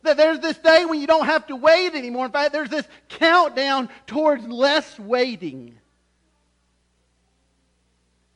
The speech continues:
But then there's times like this when there's no date circled on the calendar.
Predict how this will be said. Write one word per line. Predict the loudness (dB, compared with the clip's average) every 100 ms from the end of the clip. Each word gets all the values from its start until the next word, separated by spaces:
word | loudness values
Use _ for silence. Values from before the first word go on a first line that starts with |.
| _ _ _ _ _ _ _ _ _ _ _ _ _ _ _ _ -18
But | -8
then | -4
there's | -4 -4 -8
times | -12 -6 -4 -4 -8 -8
like | -6 -6
this | -6 -4 -4 -8
when | -14 -12
there's | -12 -10
no | -8 -6
date | -6 -6 -8 -10 -12
circled | -12 -12 -14
on | -14
the | -16
calendar. | -18 -16 -14 -16 _